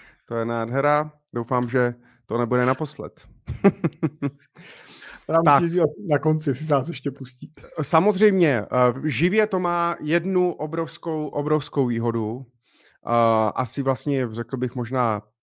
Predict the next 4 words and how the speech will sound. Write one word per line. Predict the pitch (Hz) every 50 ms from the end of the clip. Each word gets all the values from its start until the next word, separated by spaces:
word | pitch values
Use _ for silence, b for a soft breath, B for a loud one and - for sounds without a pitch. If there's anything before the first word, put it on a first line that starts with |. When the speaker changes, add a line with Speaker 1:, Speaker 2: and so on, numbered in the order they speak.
| - -
Speaker 1:
největší. | - 90 98 101 113 113 107 - - - 110 110 117 123
Další | 120 123 151 190 - - 147 127
Miroslav | 127 131 175 165 - 143 131 117
Veselý | 120 120 - - 160 147 135 123 113 -